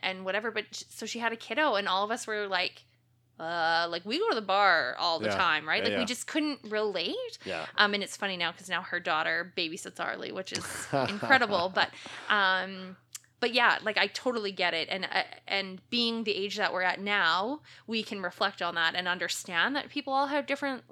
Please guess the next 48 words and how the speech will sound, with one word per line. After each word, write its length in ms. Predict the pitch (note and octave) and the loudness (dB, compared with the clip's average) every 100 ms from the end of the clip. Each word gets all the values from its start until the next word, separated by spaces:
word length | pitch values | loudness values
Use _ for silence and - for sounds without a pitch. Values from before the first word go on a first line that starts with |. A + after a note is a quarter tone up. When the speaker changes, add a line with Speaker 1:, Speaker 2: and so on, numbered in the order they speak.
| - _ A3 | -20 _ -4
Speaker 1:
like, 260 | A#3 A#3 | -4 -2
lives 440 | A3+ A3+ C#4 G4 A#3+ | 0 0 0 -2 0
and, 220 | G#3 F#3+ | 2 0
Speaker 2:
Yep. 60 | - | -4
Speaker 1:
and 140 | G3+ | -6
priorities. 640 | - F#3 F#3+ A3+ B3+ C#4+ C#4 | -4 -2 0 0 -2 -6 -4
And, 200 | G3 F3+ - - - - | -6 -6 -18 -20 -20 -14
but 100 | - | -10
it's 120 | - F#4 | -2 -2
not 160 | - | 0
so 60 | B4+ | -2
easy. 480 | - D4 A#3 - - - | 0 -2 -4 -10 -14 -14
It's 180 | - - | -8 -6
not 140 | - | -4
so 120 | F4 | -2
easy 240 | D4 A3+ A#3 | -4 -4 -4
to, 100 | G3+ | -6
like, 520 | F#3 - F#3 - - - | -6 -2 -2 -4 -14 -8
learn 340 | G3 F3+ E3+ | -2 -2 -2
that. 280 | F3+ F3 - - - _ _ - | -4 -2 -4 -8 -20 _ _ 0
Speaker 2:
No, 200 | B2 A#2+ | 4 4
Speaker 1:
Or, 240 | G3+ F#3+ F#3+ | 4 4 4
Speaker 2:
it 120 | - - | 0 0
Speaker 1:
or 260 | G3+ F#3+ F#3+ G3 | 2 2 -4 -8
give 220 | - B3 A#3 | 0 2 4
that 180 | G#3 | 2
respect 400 | G#3+ - G#3 F#3+ - | 2 -2 0 0 0
to 60 | - | 0
other 160 | C#4+ G3 | 0 -2
people's 380 | - C4 C#4+ - | -4 -6 -6 -6
situations 540 | D4 D4 D4 D#4 D4 | -8 -6 -4 -4 -6
because 400 | G#3+ A3 G3 - - - - - | -6 -6 -8 -8 -20 -20 -20 -12
it's 160 | G#3 - | -10 -2
so, 160 | G#3 | 0
like, 240 | F#3+ E3+ G3+ | 0 -2 -4
me, 240 | G#3 F#3+ | -4 -4
me, 180 | F#3 F3+ | -6 -8
me, 220 | F3 F3 | -10 -8
me, 400 | F3 F3 E3+ F3 - | -8 -6 -6 -8 -12
this 160 | F3+ | -12
is 120 | F3 F3+ | -6 0
happening 480 | D#3+ - E3+ E3 - | 0 -2 -12 -12 -12
to 100 | F#3 | -10
me. 260 | D#3+ F#3 _ | -10 -12 _
Speaker 2:
Yeah, 100 | - | -6
Speaker 1:
So. 200 | B2+ - - _ _ | -4 -4 -6 _ _
Speaker 2:
for 80 | - | -6
sure. 240 | - F#2 | -4 -6